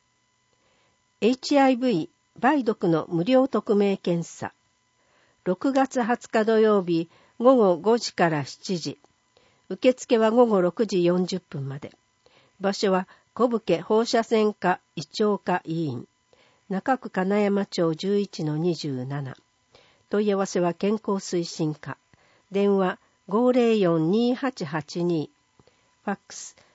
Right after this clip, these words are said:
五零四二二五八です。エイチピーブイワクチンの接種は計画的に。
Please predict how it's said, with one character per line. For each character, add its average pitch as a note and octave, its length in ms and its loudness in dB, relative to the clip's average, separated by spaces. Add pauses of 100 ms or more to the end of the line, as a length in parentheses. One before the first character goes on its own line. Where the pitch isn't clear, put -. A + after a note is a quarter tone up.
(120)
五 G#3+ 200 2
零 G#3 300 2
四 D#3 260 -2 (180)
二 B3 280 2
二 A#3+ 260 2
五 F#3 300 -2
八 - 400 -10
で - 140 -16
す。 - 300 -20 (2500)
エ B3 140 2
イ C#4 100 0
チ C#4+ 180 -6
ピ C4+ 220 0
ー B3+ 40 -2
ブ B3 160 0
イ B3 140 2
ワ A#3+ 140 4
ク - 120 -16
チ F#3 200 -6
ン D#3+ 60 2
の D3 100 0
接 - 360 -4
種 F#3+ 80 0
は E3 200 0 (100)
計 B3+ 180 0
画 A3 180 -4
的 G3 380 -4
に。 F3 160 -2